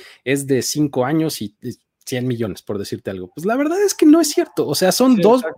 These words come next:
Speaker 1: dos años y luego vemos,
Speaker 2: Eso
Speaker 1: ¿no?
Speaker 2: es lo
Speaker 1: O
Speaker 2: que
Speaker 1: sea,
Speaker 2: dijo, lo que dijo Schefter, güey. <laughs>
Speaker 1: Sí, es, eh, lo que siempre dice Andrew Brandt, ¿no? Es los,
Speaker 2: Andrew Brandt.
Speaker 1: los agentes libres de este año son los cortes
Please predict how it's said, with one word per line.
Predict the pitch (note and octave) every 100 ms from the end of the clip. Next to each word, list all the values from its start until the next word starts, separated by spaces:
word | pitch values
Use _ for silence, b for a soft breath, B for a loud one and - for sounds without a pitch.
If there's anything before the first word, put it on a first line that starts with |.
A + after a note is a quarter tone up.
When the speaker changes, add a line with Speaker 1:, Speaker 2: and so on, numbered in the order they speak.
| D3+
Speaker 1:
dos | C#4 C4
años | C#4+ G#3 G#3+ F#4 - - _ _ _ _
y | D#3
luego | G#3 C4+
vemos, | E4+ F#4 G3 - - _
Speaker 2:
Eso | E3 A3+
Speaker 1:
¿no? |
Speaker 2:
es | G3+
lo |
Speaker 1:
O | D#3+
Speaker 2:
que |
Speaker 1:
sea, | F3
Speaker 2:
dijo, | G3 A3 G#3
lo | D#3 D3
que | F3
dijo | F#3 G3+
Schefter, | A3 A3+ C#3 A2
güey. | G#2+ -
<laughs> | - A3 - - - - -
Speaker 1:
Sí, | - C#4+ D4+
es, | A3+ A3+ G3+
eh, | F3+ E3
lo | D#3+
que | F3+
siempre | E3 A#3+ B3 C4
dice | A#3+ A#3+ G#3
Andrew | E3+ G3 G3
Brandt, | A#3 G#3 B2 _
¿no? | B2+ F3 G#3
Es | D3 D3 - - _ _
los, | B2 A#2+ A2+
Speaker 2:
Andrew | A#2+ A#2
Brandt. | A#2+ A2+
Speaker 1:
los | C3+ B2+ - - C#3
agentes | C3 - G3 A3+
libres | G#3+ G#3+ F#3
de | G3
este | G3+
año | G3+ F#3+ G3+ -
son | - F3+ G3+
los | F#3+
cortes | - F3+ G3 F3+ D3 D#3 -